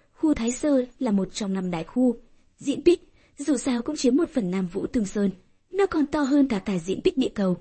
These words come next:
Chút phạm vi này lại vẻn vẹn chỉ cho hơn một ngàn thành viên cư trú. Khu Thái Sơ, thành viên chính thức là một nghìn một trăm ba mươi tám người.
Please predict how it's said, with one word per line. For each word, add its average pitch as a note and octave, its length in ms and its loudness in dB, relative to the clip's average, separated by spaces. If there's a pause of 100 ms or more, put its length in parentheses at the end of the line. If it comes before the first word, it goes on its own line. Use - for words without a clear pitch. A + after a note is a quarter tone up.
(280)
Chút - 160 6
phạm F#3+ 160 -4
vi A#3 140 2
này G3 300 0 (180)
lại D4 180 -2
vẻn G#3+ 220 2
vẹn E3+ 260 -6
chỉ F#3+ 220 -4
cho A3 120 -2
hơn A#3 240 2
một G3+ 120 -4
ngàn F3+ 200 -2
thành E3+ 160 -4
viên F#3 180 0
cư G#3+ 180 0
trú. F#3 340 0 (500)
Khu D#4+ 140 0
Thái B3+ 160 0
Sơ, C#4+ 260 2 (260)
thành B3+ 180 2
viên D4+ 140 4
chính C4 200 2
thức G4+ 220 2 (220)
là C#4+ 120 2
một B3+ 160 4
nghìn A#3+ 180 2
một G3 140 0
trăm C4 200 -4
ba A#3+ 100 -2
mươi A3 120 -2
tám F#3 220 -6
người. G3 300 2